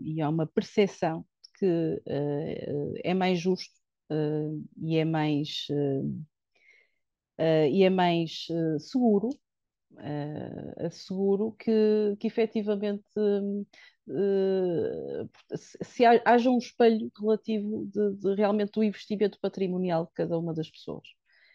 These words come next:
Não é uma questão de má fé, mas as pessoas enlouquecem, as pessoas, eh,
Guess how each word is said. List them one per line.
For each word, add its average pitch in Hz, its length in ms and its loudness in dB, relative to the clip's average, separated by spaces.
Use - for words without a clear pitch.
Não 311 440 -8
é 330 60 4
uma 320 120 4
questão 277 240 0
de 240 80 2
má 220 180 6
fé, 190 260 0
mas 175 380 -8
as 202 100 -8
pessoas 233 220 4
enlouquecem, 208 720 2
as 190 100 -10
pessoas, 165 720 -4
eh, 156 320 -8